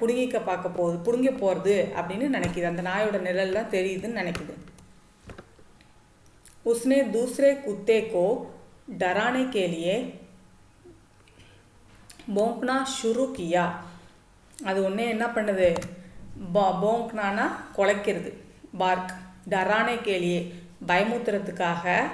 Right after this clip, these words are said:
குலைக்குது. தூஸ்ரே குத்தே கோனா இன்னொரு நாயை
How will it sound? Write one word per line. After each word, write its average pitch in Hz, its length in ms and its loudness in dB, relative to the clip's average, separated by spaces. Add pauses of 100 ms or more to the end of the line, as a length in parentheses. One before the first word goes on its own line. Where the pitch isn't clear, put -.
(500)
குலைக்குது. 190 880 0 (1080)
தூஸ்ரே 226 420 2
குத்தே 208 360 0
கோனா 196 300 -2
இன்னொரு 220 400 0
நாயை 185 540 0